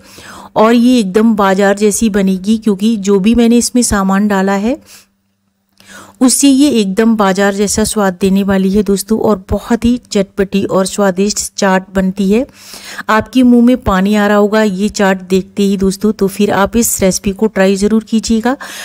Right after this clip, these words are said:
तो सबसे पहले हमें चाहिए होंगे दोस्तों उबले हुए corn, जो कि आजकल अभी इस time पे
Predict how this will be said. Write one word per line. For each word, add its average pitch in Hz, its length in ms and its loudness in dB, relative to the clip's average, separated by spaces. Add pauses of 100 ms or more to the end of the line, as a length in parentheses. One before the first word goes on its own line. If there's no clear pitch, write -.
(180)
तो 254 100 2
सबसे 254 360 0
पहले 277 280 4
हमें 233 260 2
चाहिए 208 300 0
होंगे 208 280 0
दोस्तों 202 400 -2
उबले 208 340 0
हुए 202 340 0 (120)
corn, 196 400 0 (340)
जो 208 140 2
कि 240 200 0
आजकल 208 680 0 (520)
अभी 202 280 2
इस - 180 -4
time 190 240 0
पे 233 200 -2